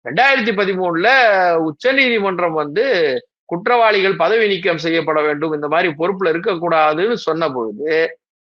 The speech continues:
அவசர அவசரமாக அதை எதிர்த்து காங்கிரஸ் அரசாங்கம், யூ பி ஏ இரண்டு, காங்கிரஸ் தலைமையிலான யூ பி ஏ இரண்டு அரசாங்கம் அவசர அவசரமாக ஒரு சட்டம் கொண்டு வந்தாங்க. என்ன கொண்டு வந்தாங்க? அதெல்லாம் முடியாது, நீக்க வேணாம், அதுக்கு வே-, அவசர சட்டம்னு கொண்டு வந்தாங்க,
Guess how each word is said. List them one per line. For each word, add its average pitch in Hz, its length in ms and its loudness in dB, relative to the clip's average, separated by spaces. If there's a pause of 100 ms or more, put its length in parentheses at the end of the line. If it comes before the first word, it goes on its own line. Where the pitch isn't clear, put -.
(200)
அவசர 233 460 0
அவசரமாக 226 840 2
அதை 185 220 0
எதிர்த்து 175 540 -4
காங்கிரஸ் 196 500 0
அரசாங்கம், 156 320 -4
யூ 185 180 -2
பி 185 180 0
ஏ 156 120 2
இரண்டு, 160 340 0 (720)
காங்கிரஸ் 185 400 0
தலைமையிலான 156 640 0
யூ 185 240 -4
பி 185 100 -2
ஏ 160 120 0
இரண்டு 160 400 0
அரசாங்கம் 131 640 -4 (680)
அவசர 190 340 0
அவசரமாக 127 640 -2 (380)
ஒரு 247 120 -2
சட்டம் 247 260 -2
கொண்டு 165 180 -2
வந்தாங்க. 113 300 -8 (540)
என்ன 175 180 -2
கொண்டு 156 160 -2
வந்தாங்க? 147 520 -2 (440)
அதெல்லாம் 170 420 2
முடியாது, 151 340 0
நீக்க 160 260 -2
வேணாம், 135 240 2
அதுக்கு 135 280 -2
வே-, 139 300 0
அவசர 180 340 2
சட்டம்னு 147 400 -6
கொண்டு 151 100 -2
வந்தாங்க, 123 300 -4